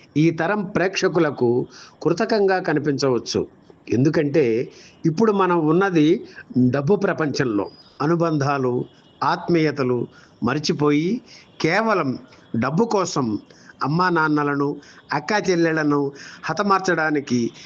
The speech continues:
వెనుకాటని సంఘటనలను రోజు టీవీలలో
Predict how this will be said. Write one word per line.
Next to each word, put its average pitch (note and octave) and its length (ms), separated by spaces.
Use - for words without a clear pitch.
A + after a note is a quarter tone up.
వెనుకాటని F3 680
సంఘటనలను D#3+ 960
రోజు F#3+ 480
టీవీలలో F#3 640